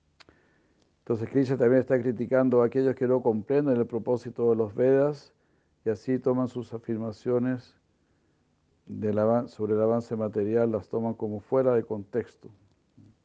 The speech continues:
Como que Krishna estuviese glorificando eso, ¿no? No como que los Vedas estuviesen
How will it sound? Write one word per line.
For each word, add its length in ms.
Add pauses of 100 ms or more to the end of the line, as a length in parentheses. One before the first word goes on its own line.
(1500)
Como 200
que 100
Krishna 300
estuviese 420
glorificando 880
eso, 220
¿no? 160 (2750)
No 140
como 180
que 120
los 160
Vedas 440 (2000)
estuviesen 640